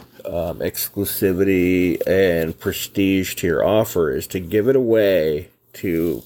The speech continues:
people that are well known in the industry that other people know.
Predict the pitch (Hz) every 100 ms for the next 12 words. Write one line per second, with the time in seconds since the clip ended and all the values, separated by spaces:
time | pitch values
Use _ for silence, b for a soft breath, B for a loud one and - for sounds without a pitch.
0 | - 123 110 123 113 107 95 95 95 92
1 | 92 90 92 101 76 95 104 - 82 98
2 | 120 - - 147 117 76 95 98 107 -
3 | 87 78 73 78 123 160